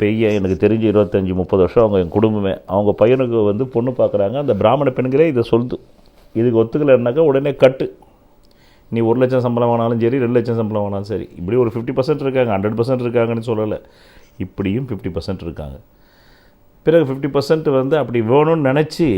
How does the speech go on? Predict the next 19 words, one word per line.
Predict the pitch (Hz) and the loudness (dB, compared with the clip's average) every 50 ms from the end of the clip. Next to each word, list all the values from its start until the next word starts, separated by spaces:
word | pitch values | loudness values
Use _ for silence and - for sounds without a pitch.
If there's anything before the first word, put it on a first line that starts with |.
| 92 98 | 0 0
ஏன்னா | 113 127 135 147 156 143 151 | 0 0 0 0 0 0 0
உங்களுக்கு | 160 156 139 135 131 123 113 | -2 0 0 0 0 0 2
ஊரே | 131 165 196 196 190 196 190 | 2 2 4 4 4 4 4
எப்படி | 165 147 151 165 170 156 | 4 2 2 0 0 0
மாறுதோ | 147 143 139 143 143 156 | 2 0 2 4 2 2
அதுக்கு | 147 131 123 127 | 2 4 2 2
ஏத்த | 127 - 139 127 | 2 0 -2 -2
மாதிரி | 127 123 123 | -2 -4 -2
தானே | 127 127 123 | -2 -4 -4
அங்க | 139 131 | -4 -4
மனிதனுடைய | 113 98 101 113 127 139 143 120 104 95 87 85 | -4 -2 -2 -2 0 -2 -2 -2 -2 -2 -2 -2
மனநிலை | 90 107 127 127 104 87 80 | -4 -4 -4 -4 -4 -4 -4
இருக்கும். | 73 73 - - 71 - - - - - | -6 -8 -12 -14 -16 -18 -18 -20 -16 -10
ஐம்பது | 82 92 95 110 107 | -8 -4 -2 0 0
வருஷத்துக்கு | 110 101 - 156 151 151 139 131 | 0 0 0 -2 -2 0 -2 0
முன்னாடி | 131 127 | 0 0
வந்த | 117 117 117 110 | 0 0 -2 -4
படங்கள் | - 117 113 127 127 123 117 | -2 -4 -4 -4 -2 -4 -4
பாருங்க. | - - 101 98 95 95 101 | -4 -4 -4 -4 -6 -8 -12